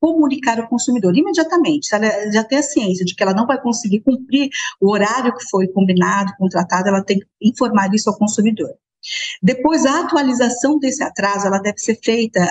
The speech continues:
a, a cada trinta minutos, né, pra realmente verifi-, informar pro consumidor qual é a previsão, é, efetiva de, de partida do voo. Quando o voo atrasa uma hora,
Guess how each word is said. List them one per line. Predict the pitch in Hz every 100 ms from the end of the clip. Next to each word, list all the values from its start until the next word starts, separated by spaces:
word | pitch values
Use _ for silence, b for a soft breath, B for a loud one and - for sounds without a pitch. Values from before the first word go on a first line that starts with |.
| -
a, | 180 185 180 -
a | -
cada | 254 254
trinta | 311 330 330
minutos, | 359 214 151 - - - _ _ 180
né, | 190
pra | 202 202
realmente | 202 208 214 214 208
verifi-, | 214 214 - -
informar | 190 233 220 269
pro | 285
consumidor | 277 254 226 233
qual | 262
é |
a | 262
previsão, | 247 262 - 220 233 240 B B B -
é, | 196 196 190 180 180 196
efetiva | 214 240 - 226 220 208
de, | 220
de | 190 220
partida | 233 233 233 220
do | 269 262
voo. | 180 - - - B B B B -
Quando | 403 523 330 285
o | 247 202
voo | 202 214 202
atrasa | 214 196 175 180 175
uma | 254 247 180
hora, | 202 202 160